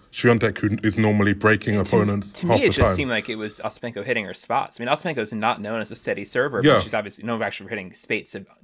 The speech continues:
Speaker 2: double faults a lot of times. But she was hitting, really hitting her spots on, on aces. And again, like, this is just, to me, like, classic sort of the myth of Ostapenko. And I think this was actually, I heard people talking about it on the broadcast. I was listening to the World Feed with, with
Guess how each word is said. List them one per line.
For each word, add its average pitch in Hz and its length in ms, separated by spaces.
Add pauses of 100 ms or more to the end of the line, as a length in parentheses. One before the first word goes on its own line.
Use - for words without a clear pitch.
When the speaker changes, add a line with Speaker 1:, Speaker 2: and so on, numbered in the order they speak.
(100)
Speaker 2:
double 85 200
faults - 300
a - 60
lot 95 60
of - 60
times. - 180
But 92 120
she - 140
was 165 100
hitting, 120 340 (640)
really 156 300
hitting 135 220
her 101 60
spots 127 380
on, 110 220
on 107 260
aces. 127 300
And 120 100
again, 151 240
like, 123 140
this 151 180
is 180 100
just, 147 260
to 135 100
me, 131 260
like, 98 360 (460)
classic 151 480
sort 120 180
of 110 240
the 107 80
myth 104 340
of 123 60
Ostapenko. 104 640
And 98 80
I - 20
think 156 160
this - 120
was - 100
actually, 95 500 (340)
I - 40
heard 117 160
people 98 200
talking 104 280
about 92 160
it - 20
on 87 80
the 104 60
broadcast. 104 560
I - 20
was 101 100
listening 104 280
to - 80
the 92 80
World 101 200
Feed 95 220
with, 92 140 (120)
with - 200